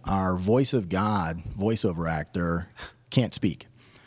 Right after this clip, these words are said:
So I get tapped. They come to me.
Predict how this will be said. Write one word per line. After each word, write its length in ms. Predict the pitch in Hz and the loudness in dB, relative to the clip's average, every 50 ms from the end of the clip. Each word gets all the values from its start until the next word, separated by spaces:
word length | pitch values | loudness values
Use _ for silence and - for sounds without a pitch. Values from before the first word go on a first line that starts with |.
| - - - | -20 -16 -8
So 720 | - - 113 101 98 98 98 98 98 98 98 95 98 92 - | -2 0 2 2 4 4 2 4 4 4 4 2 2 0 0
I 160 | - 90 113 123 | 0 0 2 2
get 220 | 123 131 113 - | 2 0 0 0
tapped. 360 | - 127 117 92 87 90 - | 0 0 0 2 0 -2 -2
They 100 | - 101 | -2 -2
come 220 | 92 127 120 110 107 | 0 0 2 2 2
to 60 | 101 | 2
me. 420 | 101 117 120 113 104 95 95 101 | 2 2 2 2 2 2 0 -2